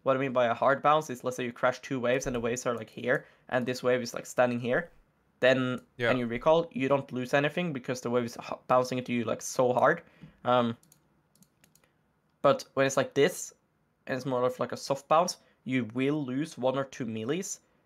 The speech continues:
Speaker 1: So what staying will do is it will give you those one to two melees of gold or X P. Very rarely will you get the gold because laner comes back to lane strong, right?
Speaker 2: Hmm.
Speaker 1: Um, so usually it's just E X P.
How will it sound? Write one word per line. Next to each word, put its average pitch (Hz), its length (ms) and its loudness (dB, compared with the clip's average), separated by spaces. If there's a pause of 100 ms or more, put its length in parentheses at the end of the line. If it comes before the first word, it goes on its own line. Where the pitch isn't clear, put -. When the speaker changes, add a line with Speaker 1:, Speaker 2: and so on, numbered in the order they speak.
(240)
Speaker 1:
So 139 220 2
what 127 220 4
staying 131 500 2
will 117 140 0
do 123 260 -4
is 120 340 -2
it - 140 -10
will 117 180 -2
give 123 220 -2
you 127 100 0
those 120 360 0
one 120 220 2
to 123 100 -6
two 123 180 -4
melees 117 460 -2
of 131 240 -4
gold 123 280 4
or 123 200 2
X 117 180 -4
P. 147 260 -4 (300)
Very 139 380 4
rarely 135 340 4
will 131 140 0
you 123 80 -2
get 120 160 -2
the 120 80 -6
gold 131 420 0
because 120 220 -8
laner 123 500 0 (120)
comes 123 240 -2
back 113 200 0
to 117 80 -2
lane 117 160 0
strong, 120 360 -2
right? 123 380 2
Speaker 2:
Hmm. 135 260 -2 (160)
Speaker 1:
Um, 123 180 4
so 127 140 -6
usually 131 420 0
it's 117 120 -6
just - 320 -2
E - 120 -4
X - 180 -8
P. 143 300 -4